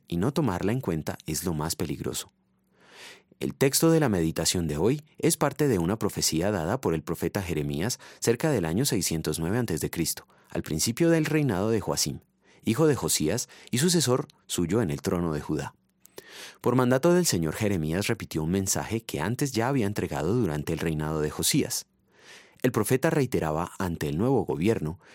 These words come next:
que el Señor cumpliría lo que ya había dicho. Ese mensaje era al mismo tiempo una amenaza y una promesa. La amenaza era que si el pueblo de Judá no se arrepentía,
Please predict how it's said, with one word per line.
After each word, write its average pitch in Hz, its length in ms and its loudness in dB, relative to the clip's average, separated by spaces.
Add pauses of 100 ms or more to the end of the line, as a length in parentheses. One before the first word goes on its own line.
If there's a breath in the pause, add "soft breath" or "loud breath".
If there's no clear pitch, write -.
que 135 180 6
el 131 60 2
Señor 143 300 2
cumpliría 95 480 0
lo 120 100 2
que - 120 -2
ya 78 120 -2
había 73 200 -4
dicho. 80 360 -4 (680 loud breath)
Ese 151 220 4
mensaje 139 580 2
era 98 200 2
al 110 80 2
mismo 143 340 4
tiempo 87 420 -2
una 95 220 2
amenaza 92 460 0
y 107 80 -2
una 82 180 -2
promesa. - 440 0 (540 loud breath)
La 82 140 0
amenaza 95 520 0 (260 loud breath)
era 151 220 4
que 123 120 0
si - 140 2
el 76 100 -2
pueblo 104 300 4
de 139 100 2
Judá 87 280 2
no 87 120 -2
se 98 120 0
arrepentía, 90 600 -2